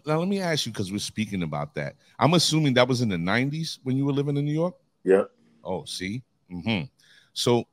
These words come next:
Speaker 1: let me ask you, what foundation was set for you to be able to handle yourself as a nineteen-year-old gentleman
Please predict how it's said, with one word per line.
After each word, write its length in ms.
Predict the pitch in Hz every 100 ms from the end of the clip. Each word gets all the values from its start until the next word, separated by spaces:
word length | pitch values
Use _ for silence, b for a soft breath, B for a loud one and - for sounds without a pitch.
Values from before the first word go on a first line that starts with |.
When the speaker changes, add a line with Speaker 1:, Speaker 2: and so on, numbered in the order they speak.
| _ _
Speaker 1:
let 120 | 113 139
me 140 | 151
ask 380 | 127 113 - -
you, 180 | 62 - _ _ _ - -
what 320 | 90 127 -
foundation 1120 | - 160 147 127 101 110 120 - - 82 76 - _ _ _ _ _ _ _ _ _ _
was 160 | 98 -
set 400 | - - 131 -
for 160 | 107
you 220 | 85 80 73
to 100 | 80
be 300 | 87 92 95
able 160 | 92
to 180 | - 131
handle 380 | 127 101 101 92
yourself 520 | 80 - 87 78 - _ _ _ _ -
as 160 | 87
a 80 | 87
nineteen-year-old 920 | 90 107 104 - 98 95 95 92 80
gentleman 500 | 95 101 87 78 71